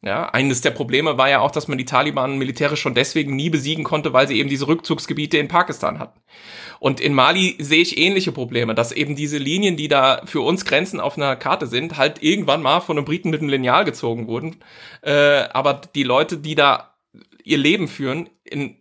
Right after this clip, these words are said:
Scheiß interessieren. Und, äh, meine, mein Plädoyer wäre eben, klar definierte, sicherheitspolitisch erreichbare, überprüfbare Ziele im Vorfeld formulieren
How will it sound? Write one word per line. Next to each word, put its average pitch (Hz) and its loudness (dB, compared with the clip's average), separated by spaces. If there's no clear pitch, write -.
Scheiß 170 -2
interessieren. - -12
Und, 143 -4
äh, 139 0
meine, 196 2
mein 151 0
Plädoyer 170 0
wäre 214 2
eben, 190 -2
klar 202 4
definierte, 170 -2
sicherheitspolitisch 196 -2
erreichbare, 143 0
überprüfbare 185 0
Ziele 160 -2
im 156 2
Vorfeld 226 0
formulieren 185 -4